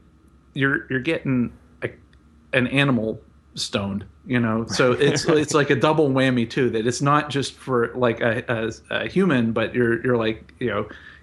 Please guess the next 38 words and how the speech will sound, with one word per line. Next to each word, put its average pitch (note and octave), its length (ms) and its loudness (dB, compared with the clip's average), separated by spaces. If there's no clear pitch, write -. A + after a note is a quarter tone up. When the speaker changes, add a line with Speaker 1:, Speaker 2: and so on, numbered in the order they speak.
Speaker 1:
uh, G2+ 300 0
I B2+ 80 2
don't B2 140 2
know. F#2+ 60 -6
It's G#2 120 -6
like A#2 120 0
giving B2 180 0
a A#2 60 0
dog G#2+ 340 -2
beer G#2 260 -4
or G#2+ 60 -10
something. - 400 -10
I G2 160 -12
don't - 160 -12
know. - 80 -18
So - 180 -2
I, E3 340 -4
I D#3+ 100 2
get E3+ 220 0
home, C3+ 260 -2
and C3+ 80 -2
then B2+ 160 -2
I B2 80 0
give A#2+ 160 -2
it A#2+ 100 -2
to - 60 -6
my G#2+ 180 -2
wife, C3 380 -2
and, A2 240 -2
and A#2 100 -4
she's A#2+ 200 -4
like, G#2+ 240 0
"No, G#3+ 220 4
I A#2+ 100 4
wanted C3+ 320 2
catsup, - 640 -4
not - 180 -2
catnip." A2 640 0